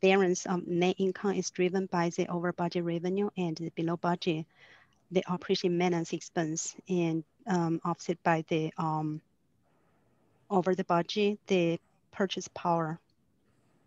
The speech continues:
And the updates for the conservation funds. During the January, we have collected, uh, eighty-three thousand from the customer for conservation funds and, uh, uh, spending.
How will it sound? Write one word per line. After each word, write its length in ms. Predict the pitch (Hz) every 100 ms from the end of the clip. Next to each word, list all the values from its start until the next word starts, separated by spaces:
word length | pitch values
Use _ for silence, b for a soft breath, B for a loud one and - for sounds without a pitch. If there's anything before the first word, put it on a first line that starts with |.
| _ _ _ _ _ _ _ _ _ _
And 240 | 190 190 185
the 80 | 196
updates 420 | 214 - 226 -
for 200 | - 190
the 100 | 196
conservation 680 | - 202 185 190 190 180 175 _ -
funds. 540 | 185 170 170 - - _ _ _ _ _ _ _ -
During 300 | 208 208 202
the 240 | 208 185
January, 720 | - 190 175 196 208 214 214
we 240 | 196 190 196
have 400 | - 190 175 170 - -
collected, 560 | - 185 185 - 180 165 180
uh, 140 | 160 - -
eighty-three 400 | 196 214 - 185
thousand 560 | 190 175 175 202 208 - B B B B B _ _ _
from 260 | - 196 185
the 80 |
customer 480 | 190 - 202 - 196
for 160 | - 185
conservation 580 | - 180 165 185 - 175 -
funds 320 | 185 175 165
and, 360 | - 180 165 160 -
uh, 200 | 165 160
uh, 240 | 185 175 170
spending. 600 | - - 180 180 185 190